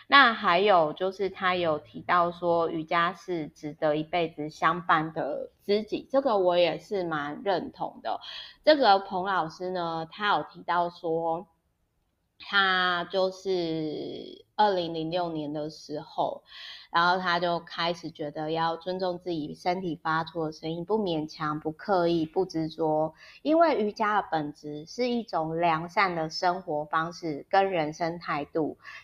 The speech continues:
长长久久，细水长流。瑜伽是一辈子的练习，我们只要好好照顾自己的身心，不需要跟别人竞争。然后我就觉得说，嗯，我好喜欢这一句话哦。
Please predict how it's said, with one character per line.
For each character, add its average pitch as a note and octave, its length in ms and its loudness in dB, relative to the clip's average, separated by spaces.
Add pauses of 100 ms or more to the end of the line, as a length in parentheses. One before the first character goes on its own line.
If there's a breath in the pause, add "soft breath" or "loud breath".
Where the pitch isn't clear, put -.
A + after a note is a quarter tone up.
长 G3 260 6
长 F#3 280 2
久 E3+ 240 0
久， D#3+ 460 -2
细 F#3+ 320 -4
水 D3 300 -6
长 C3 260 -8
流。 B2+ 160 -8 (220)
瑜 E3+ 180 -2
伽 E3+ 240 0
是 E3+ 240 -2
一 E3 160 -6
辈 D#3+ 300 4
子 - 280 -12 (200)
的 E3 140 6
练 F3+ 300 6
习， - 280 -16
我 F3 120 -2
们 E3+ 240 -4
只 E3 60 -12
要 E3+ 300 6
好 E3 220 -2
好 D#3 200 0
照 D#3+ 240 -2
顾 C#3 300 -12
自 D#3 100 -8
己 C3 140 -8
的 - 180 -12
身 E3 240 -6
心， F3 260 -6 (640 loud breath)
不 A3+ 140 8
需 A3 160 2
要 F#3 180 10
跟 F3 300 -2
别 D#3 180 -2
人 D#3 220 -4
竞 D#3+ 280 -6
争。 - 300 -10 (200)
然 F3 120 2
后 F3 160 6
我 D#3+ 80 -4
就 F3 140 0
觉 E3+ 160 -6
得 D#3+ 180 -2
说， E3+ 380 0
嗯， C#4+ 220 2
我 F3 120 -2
好 G3 180 4
喜 F3+ 220 -6
欢 D#3+ 260 -2
这 F3 120 0
一 E3 100 0
句 E3 220 -4
话 D3 420 -4
哦。 - 80 -16